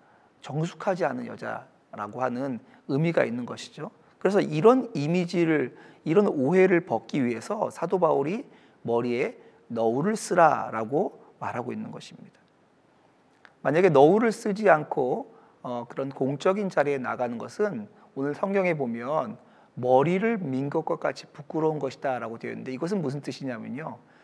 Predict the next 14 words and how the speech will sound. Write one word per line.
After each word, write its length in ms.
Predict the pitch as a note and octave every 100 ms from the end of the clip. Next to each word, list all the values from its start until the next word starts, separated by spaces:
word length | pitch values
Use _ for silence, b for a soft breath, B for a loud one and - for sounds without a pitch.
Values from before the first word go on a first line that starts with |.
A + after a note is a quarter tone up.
| b
당시에 320 | - C3 C#3+
불륜을 1000 | C#3 - D3+ D3+ E3 G3 G3 F#3+ G3 G3+ - F#3
행하다가 500 | D#3+ D3+ D3+ C3+ C3
잡힌 480 | - - - C3
여인에게 800 | A2+ A2+ A#2+ B2+ A2+ A2+ D#3 A#3+ B B B E3+
행해지는 520 | D3 C#3 C#3 C3 C3
가장, 540 | - - F3 G3 G3+ - B B
어, 280 | C3+ A#2+ A#2+ - b b
참혹한 520 | - G#3 G#3 - F3+
형벌이 420 | F3 F#3 E3+ E3
무엇이었냐면 720 | C3 A2+ A2+ A#2 A2+ A2+ D3+ A2+
머리를 440 | A#2 A#2 C3 G#3 F#3+
밀어버리는 560 | B2 C3+ C3 A#2+ A#2
것입니다. 400 | - - - -